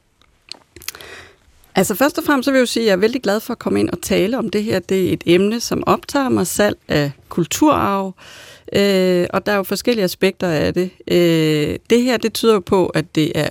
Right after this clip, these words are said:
ulovlig, øh, tilvejebragt, øh, kulturarv, som er købt af en møntsamler i Norge, og som man så finder ud af,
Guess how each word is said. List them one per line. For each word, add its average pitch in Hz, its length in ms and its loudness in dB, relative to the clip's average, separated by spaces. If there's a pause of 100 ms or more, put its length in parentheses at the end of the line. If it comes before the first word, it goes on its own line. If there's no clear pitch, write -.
ulovlig, 226 600 2 (160)
øh, 151 920 0 (480)
tilvejebragt, 175 880 -2
øh, 156 200 -2
kulturarv, 196 600 -2
som 170 300 -4
er 151 180 -4 (540)
købt - 380 -2
af 170 240 2
en 151 440 0
møntsamler 214 640 0
i 202 40 0
Norge, 196 540 0
og 185 260 0
som 180 220 0
man 165 200 2
så 180 140 -4
finder 170 340 2
ud 202 160 0
af, 175 300 0